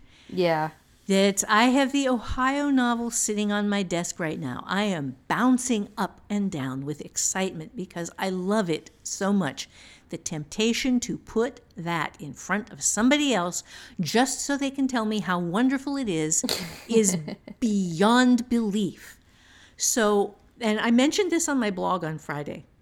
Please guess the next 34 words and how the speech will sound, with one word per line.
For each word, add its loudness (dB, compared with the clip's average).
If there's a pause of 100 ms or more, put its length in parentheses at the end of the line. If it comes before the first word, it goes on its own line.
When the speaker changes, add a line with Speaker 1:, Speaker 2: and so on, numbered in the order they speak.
(500)
Speaker 2:
I 4
have 0
to, -2
to -4
walk 2
away 2
from -4
that -2
novel -6
for -12
probably -2
about -2
a -6
month. -8 (340)
It -8
might -2
take 0
me 0
longer -2
than -6
that -8
because -8
I -4
am -4
just -6
crazy -2
about -6
this -10
one. -10
I -2
love -2
it -6
so -2
much. -6